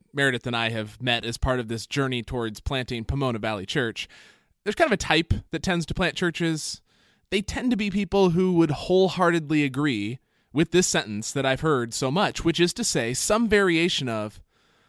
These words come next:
"Following Jesus, it's, it's just all about relationships, man." And to be clear, Meredith and I are not opposed to relationships. It is one of our values here at Pomona Valley Church for a reason,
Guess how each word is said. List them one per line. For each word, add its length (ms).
"Following 420
Jesus, 540
it's, 340
it's 180
just 220
all 180
about 300
relationships, 1040
man." 540
And 340
to 80
be 100
clear, 300
Meredith 320
and 100
I 120
are 80
not 180
opposed 340
to 60
relationships. 760
It 100
is 100
one 140
of 80
our 80
values 560
here 180
at 80
Pomona 300
Valley 240
Church 340
for 160
a 60
reason, 380